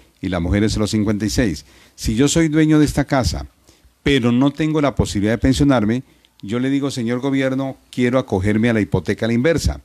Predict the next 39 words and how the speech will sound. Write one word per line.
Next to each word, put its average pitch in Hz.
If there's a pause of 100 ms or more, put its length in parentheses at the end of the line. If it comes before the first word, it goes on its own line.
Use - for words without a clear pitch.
(480)
El 113
gobierno 135
viene, 139
hace 120
un 110
avalúo 107
de 117
mi 123
casa, 123 (460)
dice, 113
"Su 98
casa 120
cuesta 139
doscientos 110
millones, 120 (280)
nosotros 143
le 101
vamos 113
a 101
entregar 101
a 123
usted 107
mensualmente 143 (360)
un 156
millón 104
de 113
pesos". - (240)
Estoy 104
es-, 113
colocando 101
un 107
escenario 101
hipotético. 123 (400)
Un 143
millón 147
de 139
pesos 98
a 175
perpetuidad. 160